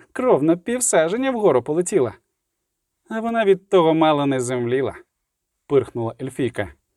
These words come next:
«Бо ще дитина», втрутилася Містле. «Я здогадуюся, ким вона є і де навчилася цих фокусів.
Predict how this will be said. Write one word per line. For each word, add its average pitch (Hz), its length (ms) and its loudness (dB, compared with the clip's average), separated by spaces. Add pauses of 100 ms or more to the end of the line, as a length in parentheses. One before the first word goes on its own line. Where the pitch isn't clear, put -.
(800)
«Бо 240 200 -2
ще 240 260 0
дитина», 214 720 0 (300)
втрутилася 120 600 -2
Містле. 127 380 -4 (640)
«Я 247 280 0
здогадуюся, 170 760 0
ким 185 260 0
вона 135 200 -2
є 165 300 -4 (260)
і 190 120 2
де 208 160 0
навчилася 185 580 0
цих 175 220 -6
фокусів. - 540 -8